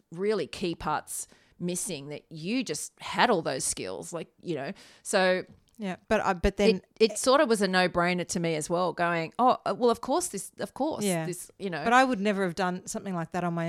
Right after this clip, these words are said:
Speaker 2: own either, because you had skills in business and, you know, this organisational, this finance and this tech savviness that I would just go, "Oh, yeah, I can talk and I can write," but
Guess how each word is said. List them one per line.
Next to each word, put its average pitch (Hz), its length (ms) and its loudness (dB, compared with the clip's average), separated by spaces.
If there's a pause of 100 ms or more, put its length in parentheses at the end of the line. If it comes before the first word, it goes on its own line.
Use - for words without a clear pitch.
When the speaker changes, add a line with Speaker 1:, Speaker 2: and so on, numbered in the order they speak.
Speaker 2:
own 170 100 0
either, 185 220 0
because 165 300 -4
you 196 140 0
had 185 180 -2
skills 170 340 -4
in 160 220 -4
business 185 560 -2
and, 170 220 -4 (360)
you 208 80 2
know, 196 80 4
this 170 160 -4
organisational, 165 840 0
this 156 240 -6 (200)
finance 165 560 2
and 156 80 -2
this 147 160 -4
tech - 380 -6 (520)
savviness 160 760 -2 (380)
that 180 200 0
I 185 140 -4
would 190 180 -4
just - 240 -8
go, 160 300 -6
"Oh, 226 220 -10
yeah, 233 240 -8
I 226 40 -6
can 160 320 -8 (280)
talk 190 360 -2
and 170 100 -2
I 160 60 -2
can 156 160 -4
write," 190 320 2 (100)
but 175 140 -2